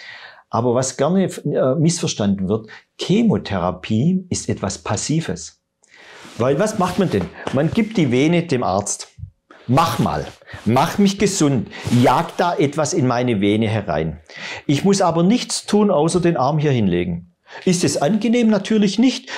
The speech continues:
Ich möchte nicht die Nebenwirkungen von der Chemotherapie verniedlichen. Aber ganz ehrlich,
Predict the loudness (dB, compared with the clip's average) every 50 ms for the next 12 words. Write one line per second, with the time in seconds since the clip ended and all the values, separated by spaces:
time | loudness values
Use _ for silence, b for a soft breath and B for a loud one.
0 | B B 0 0 2 0 0 2 2 4 4 4 2 2 -2 -8 -2 0 2 4
1 | 4 2 2 2 2 2 2 2 2 0 0 0 -2 -2 -2 0 -2 -2 0 0
2 | 0 0 0 0 0 0 -2 -2 0 0 -2 0 0 0 2 2 2 0 -2 -4
3 | -2 -2 -2 0 0 0 0 0 0 0 0 0 0 2 2 2 0 0